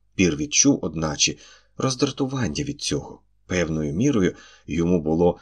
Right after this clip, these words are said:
страшенно образливо, що його замінив цей чорний однорукий ящик. Невже для машин людина важила не більше?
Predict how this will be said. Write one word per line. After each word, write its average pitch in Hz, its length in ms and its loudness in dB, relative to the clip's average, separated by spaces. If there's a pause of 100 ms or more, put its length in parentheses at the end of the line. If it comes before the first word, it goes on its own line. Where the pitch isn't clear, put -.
страшенно 80 880 -2 (100)
образливо, 101 880 -4 (220)
що - 200 2
його 82 360 4 (420)
замінив 82 760 0 (100)
цей 73 220 -2
чорний 90 720 2
однорукий 80 720 -2
ящик. - 600 -2 (360)
Невже 92 540 0 (360)
для 76 340 0
машин 104 580 0 (360)
людина 101 500 2
важила 76 600 2 (180)
не 107 160 -2
більше? 78 520 -2